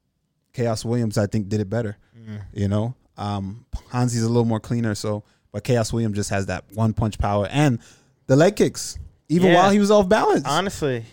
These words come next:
Speaker 1: he
Speaker 2: he's
Speaker 1: ate a
Speaker 2: throwing
Speaker 1: lot
Speaker 2: some,
Speaker 1: of leg
Speaker 2: yeah.
Speaker 1: kicks, man. Ate so many leg kicks and still, you know what I mean? I don't know what it is with, with the, with leg kicks. <laughs>
Speaker 2: On last night's card?
Speaker 1: Yeah.
Speaker 2: Yeah.
Speaker 1: No, leg kicks and, and the
Speaker 2: Oh,
Speaker 1: black
Speaker 2: and
Speaker 1: guys. They say we, we
Speaker 2: <laughs>
Speaker 1: don't check leg kicks.
Speaker 2: He was just eating 'em.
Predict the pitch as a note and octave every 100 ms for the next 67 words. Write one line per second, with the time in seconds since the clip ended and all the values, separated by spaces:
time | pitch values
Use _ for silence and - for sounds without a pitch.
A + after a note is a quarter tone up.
0 | _ C#3 F3+ F3+ F#3 F3+ F#3+ F#3+ G3 -
1 | F3+ - A#2+ A#2+ C3 - D3+ - - -
2 | D#3 D3+ D#3 D3 D#3 C#3 B2+ - D#3+ B2+
3 | - _ _ _ A2+ B2 B2+ C#3 B2 C3+
4 | C#3 C#3 C3+ C3 C3+ A2 A#2 A2+ - A#2
5 | A2 A2 - A2+ B2 B2+ C3 G2 - _
6 | _ - - - E3+ - - - - B2
7 | B2+ B2+ C3+ C#3+ C3+ C#3+ C#3 D#3+ - C3+
8 | C#3 A#2 - C#3+ C3+ B2 C3+ C#3 D3 -
9 | B2 F2+ A#2+ A#2 C#3+ C3+ A#2+ A#2 G#2+ G#2+
10 | A2 B2 A#2 A#2+ A2+ B2+ B2+ C3 A#2+ B2+
11 | A#2+ A#2 - - - - _ _ - -
12 | - D3+ F3 D#3+ C#3+ C#3+ D#3 A#2+ G#2+